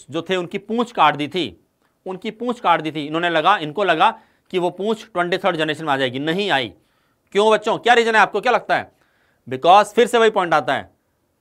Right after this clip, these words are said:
ये रिक्वायरमेंट नहीं थी, ये एनवायरनमेंट की नीड नहीं थी।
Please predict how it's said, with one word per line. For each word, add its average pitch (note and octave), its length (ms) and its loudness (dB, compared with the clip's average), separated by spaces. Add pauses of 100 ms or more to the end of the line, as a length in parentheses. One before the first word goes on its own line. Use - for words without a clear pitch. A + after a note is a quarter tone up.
(200)
ये G#3+ 300 6
रिक्वायरमेंट E3+ 680 2
नहीं D#3 220 -4
थी, D#3+ 400 -6
ये D#3 120 -4
एनवायरनमेंट E3 440 0
की F#3 140 -4
नीड F#3 200 0
नहीं F#3+ 220 0
थी। D#3+ 360 -10